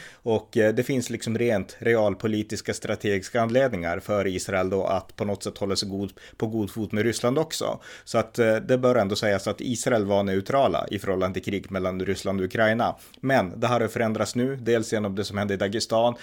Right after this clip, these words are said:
men än mer för att Putin bjöd in liksom Hamas-ledare till Moskva. Och de flesta som analyserar det, de menar att det här gjorde inte Putin för att han är antisemit. Putin är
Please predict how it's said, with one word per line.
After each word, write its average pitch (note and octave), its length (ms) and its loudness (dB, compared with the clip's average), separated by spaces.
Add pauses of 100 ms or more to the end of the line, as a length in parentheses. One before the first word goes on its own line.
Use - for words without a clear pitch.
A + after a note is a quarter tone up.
(180)
men B2+ 180 0
än C3+ 300 2
mer F#2+ 220 2
för G#2 220 0
att G#2 220 0
Putin A2 480 0
bjöd A2+ 260 2
in G2 280 -2
liksom G2 280 0 (160)
Hamas-ledare B2 920 0
till G#2+ 260 -2
Moskva. G#2+ 560 2 (300)
Och - 200 -4
de A#2 120 0
flesta A2+ 320 -2
som A2+ 140 -2
analyserar A2 600 2
det, A2+ 320 2
de G#2+ 120 0
menar G2 500 0
att G2 240 0
det A2+ 60 -2
här G#2+ 120 2
gjorde G#2+ 220 0
inte G#2 180 -4
Putin G#2+ 340 -4
för G#2 80 0
att F#2+ 100 -2
han G2+ 100 -4
är F#2+ 140 0
antisemit. A2 680 -4
Putin A#2 340 -2
är G2+ 160 0